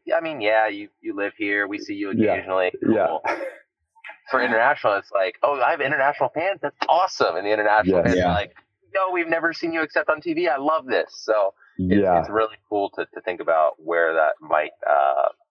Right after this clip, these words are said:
Speaker 1: that might be happening in, like, just a couple of years.
Speaker 2: Yeah, you're gonna get the, like, spots where you, when you go stay in Russia, you got your Moscow guy, and he's gonna take you out. He's gonna have, like, a specific place where you always stay. Then you're gonna go to Norway. You're gonna have, like, a rad little, like, community there, and, like, the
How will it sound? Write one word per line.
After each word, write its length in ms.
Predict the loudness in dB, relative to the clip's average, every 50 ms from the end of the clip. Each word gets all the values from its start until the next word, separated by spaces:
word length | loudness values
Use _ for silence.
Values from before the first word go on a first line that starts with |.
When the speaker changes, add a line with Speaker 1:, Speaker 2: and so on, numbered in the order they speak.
| _ _ _ -2
Speaker 1:
that 140 | -2 0 0
might 160 | 0 0 -2
be 80 | -2 -4
happening 460 | -2 0 2 2 0 0 -4 -4 -6
in, 60 | -10
like, 280 | -14 -16 -20 -20 -20 _ _ _ _ _ _ _
just 160 | -20 -18 -14
a 40 | -8
couple 220 | -6 -6 -6 -6 -8
of 60 | -14
years. 220 | -12 -12 -12 -14 _ _ _ _ _ _ _ _ _ 0
Speaker 2:
Yeah, 200 | 2 2 4 4
you're 180 | 2 2 2
gonna 220 | 2 4 4 4 4
get 220 | 2 0 0 2 2
the, 80 | 2
like, 280 | 4 4 4 2 0 -4 -10 -20 -20 -20 _ _
spots 480 | -16 -8 -2 2 2 2 2 0 0
where 120 | 0 2 2
you, 140 | 2 4 4
when 140 | 4 6
you 120 | 6 6 4
go 180 | 4 2 0
stay 720 | 0 -2 -4 -2 0 0 2 2 0 0 0 2 2 2
in 200 | 2 0 0 -2 -2
Russia, 420 | 0 0 0 0 0 0 -2 -2 0
you 80 | 0 0
got 160 | 2 2 2
your 100 | 0 0
Moscow 440 | 2 4 2 2 2 2 2 2 4
guy, 240 | 4 4 4 4 4
and 100 | 2 0
he's 100 | -2 -2
gonna 160 | -2 -2 -2
take 240 | -2 -2 -2 -2 0
you 120 | 0 2 2
out. 180 | 2 2 2 0
He's 100 | -2 -2
gonna 260 | -2 -2 -2 -4 -6 -8 _ _ _ _ _ _ _ 0
have, 180 | 0 2 2
like, 180 | 2 2 2 0
a 40 | -2
specific 460 | -2 -2 0 0 2 0 0 0 0
place 220 | 0 0 0 2
where 100 | 2 2
you 60 | 2
always 300 | 4 2 2 2 2 0 0
stay. 240 | 0 0 2 2 2
Then 120 | 2 2
you're 120 | 2 2
gonna 160 | 2 2 2 4
go 120 | 2 2
to 80 | 4 4
Norway. 360 | 4 6 6 6 4 4 2
You're 80 | 2
gonna 120 | 2 4 4
have, 60 | 4
like, 120 | 4 4
a 80 | 4 4
rad 300 | 4 4 4 4 2 2
little, 240 | 2 2 4 4 4
like, 180 | 4 2 0 -2
community 360 | -4 0 2 2 4 2 2 2
there, 220 | 0 0 2 0 0
and, 100 | 2 0
like, 180 | 0 0 0 -2
the 140 | -4 -4